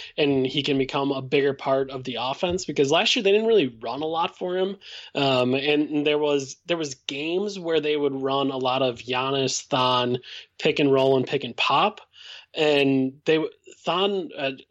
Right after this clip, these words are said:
talking with Thon, he'd always say, "Well, you know, uh, I'm trying to make the right read and figure out if I should roll or if I should pop." And in my mind, I, I, I, I honestly, it wasn't even in my mind. I would keep asking him, like, "Well, why don't you just pop every time?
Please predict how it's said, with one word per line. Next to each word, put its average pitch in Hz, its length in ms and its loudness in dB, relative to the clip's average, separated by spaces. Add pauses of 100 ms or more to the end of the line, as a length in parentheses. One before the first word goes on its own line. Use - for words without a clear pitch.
(120)
talking 185 380 2
with 139 140 -2
Thon, 135 220 -2
he'd 139 160 -6
always 135 280 0
say, 123 160 -2
"Well, 135 220 0
you 139 100 2
know, 143 280 4 (300)
uh, - 40 -4
I'm 139 260 -2
trying 160 180 0
to 147 60 2
make 139 140 0
the 143 80 -4
right 127 220 -2
read 160 280 2
and 143 160 -2
figure 139 180 -2
out 135 140 0
if 131 100 -4
I 123 100 -4
should 117 220 -8
roll 151 280 4
or 139 40 2
if 131 100 -4
I 123 80 -4
should - 180 -6
pop." 147 400 -2
And 151 120 2
in 143 100 4
my 180 200 2
mind, 139 460 -2 (580)
I, 139 160 2
I, 147 280 0 (120)
I, 151 180 -4 (140)
I 190 180 -2
honestly, 185 340 0
it 143 40 0
wasn't 151 180 -2
even 151 120 -2
in 139 60 0
my 127 100 -4
mind. 156 200 0
I 117 60 -6
would 127 120 -8
keep 156 140 -6
asking 156 240 -2
him, 120 60 -10
like, 120 100 -10
"Well, 127 120 -4
why 151 100 4
don't 214 160 0
you 175 80 2
just - 140 -4
pop 156 240 -4
every 110 200 -10
time? - 220 -16